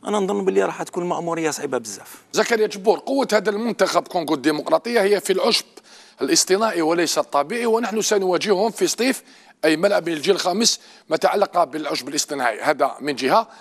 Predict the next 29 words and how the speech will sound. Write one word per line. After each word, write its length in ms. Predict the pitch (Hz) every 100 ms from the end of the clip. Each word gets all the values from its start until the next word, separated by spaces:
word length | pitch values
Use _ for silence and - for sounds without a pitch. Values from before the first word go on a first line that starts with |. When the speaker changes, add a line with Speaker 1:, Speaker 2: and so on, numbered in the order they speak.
| - - -
Speaker 2:
ثانيا، 380 | 226 214 226 202
هل 200 | 156 254
ترى 440 | - 202 190 202 - - _
منتخب 500 | 175 202 220 196 175
يتلقى 500 | 180 180 196 202 170 -
ثلاثة 240 | 170 170
أهداف 260 | 165 160 -
في، 580 | - - 170 165 135
آه، 300 | 135 139 131
عشرين 340 | 120 113 175 151
دقيقة 360 | 160 170 -
الأولى 520 | 143 131 185 160 180 - - - - _
بإمكانه 640 | 143 165 - 180 170 156
أن 80 | 147
يعود، 320 | 147 143 175 - - 135
تدخل 480 | 165 151 156 170 151 -
وخاصة 340 | - 170 156 160
برباعية، 680 | 139 143 135 143 175 185 180 - - -
ولابد 360 | 151 147 160 151
أن 140 | 147
تسجل 380 | 156 156 139 147
ثلاثية 400 | 156 147 143 151
لكي 240 | 135 143
تتأهل؟ 560 | 135 131 127 139 165 185 - - _ _ _ _ _ -
كيف 180 | 190
ترى 220 | 175 156 139
المأمورية 380 | 135 131 127
بكل 160 | 113 120
صراحة؟ 320 | 117 110 -